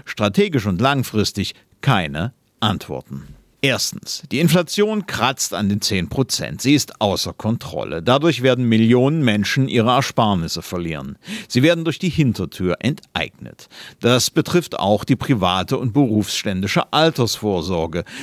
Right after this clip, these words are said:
Bundesregierungen in der Vergangenheit hatten die den Deutschen immer ans Herz gelegt. Inflation ist aber nur zum geringeren Teil eine Folge des Ukraine-Krieges. Ihre Hauptursache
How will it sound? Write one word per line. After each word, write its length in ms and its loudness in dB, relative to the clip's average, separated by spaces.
Bundesregierungen 840 2
in 100 -4
der 80 0
Vergangenheit 840 2
hatten 320 2
die 200 2
den 240 2
Deutschen 440 0
immer 380 -4
ans 260 -2
Herz 320 -2
gelegt. 580 -10
Inflation 840 4
ist 180 -4
aber 180 2
nur 200 2
zum 200 4
geringeren 640 2
Teil 280 2
eine 220 2
Folge 460 2
des 160 -6
Ukraine-Krieges. 1040 2
Ihre 420 -2
Hauptursache 880 0